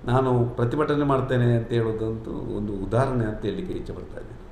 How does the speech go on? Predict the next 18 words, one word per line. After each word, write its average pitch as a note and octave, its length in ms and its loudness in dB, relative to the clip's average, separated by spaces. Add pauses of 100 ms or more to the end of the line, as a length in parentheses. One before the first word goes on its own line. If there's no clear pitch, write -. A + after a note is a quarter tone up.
(1160)
ಇವತ್ತು F#3 520 8
ಸಾವಿರಾರು F3+ 400 8
ಜನ F3 220 6 (1000)
ಪುತ್ತೂರಿನಲ್ಲಿ D#3 440 4
ಅಕ್ರಮ D3+ 260 0
ಸಕ್ರಮದಲ್ಲಿ D3 480 -2
ಅರ್ಜಿ A2 200 0
ಕೊಟ್ಟಿದ್ದಾರೆ. - 580 -4 (840)
ನಮಗೆ, C3+ 640 6 (560)
ನಾವು C3+ 400 6 (520)
ಹತ್ತಾರು C#3+ 440 8
ವರ್ಷದಿಂದ C3 520 4 (720)
ಸರ್ಕಾರಿ C3 480 6
ಜಮೀನಲ್ಲಿ B2 640 6
ಕೃಷಿ A#2+ 340 -2
ಮಾಡಿ, A#2+ 500 4 (480)
ಸಾಗುವಳಿ B2+ 360 6
ಮಾಡಿ A#2+ 500 4